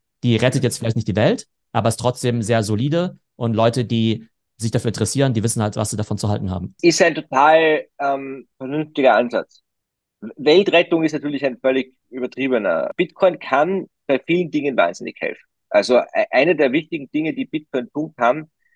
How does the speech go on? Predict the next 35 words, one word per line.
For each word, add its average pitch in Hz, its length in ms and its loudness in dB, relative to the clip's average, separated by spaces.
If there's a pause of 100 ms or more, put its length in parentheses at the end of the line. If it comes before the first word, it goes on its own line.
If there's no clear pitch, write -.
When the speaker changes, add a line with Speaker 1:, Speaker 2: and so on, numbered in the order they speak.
(160)
Speaker 2:
ist - 420 -4
unsere 127 420 -4
Zeitpräferenz 104 760 -2
zu - 180 -20
senken. - 240 -12
Was 107 180 -8
meine 131 240 0
ich 156 80 -10
damit? 165 360 -2
Eines 135 260 2
der 143 80 -8
Probleme 143 440 -2
ist, 151 280 -4
wenn 127 100 -8
ich 127 60 -4
eine 127 160 -4
hohe 196 200 -2
Zeitpräferenz 156 760 -4
habe, 139 200 0
dann 110 120 -12
will 120 100 -6
ich 120 100 -12
alles 160 220 -2
immer 131 140 -10
sofort, 170 460 2 (200)
kaufe 151 220 4
mir 147 100 -8
das 135 160 -2
vielleicht 120 300 -4
noch 110 100 -14
auf, 107 100 -20 (120)
auf - 100 -10 (140)
Pump, 190 340 -4
ja, 151 320 4
und 117 220 -6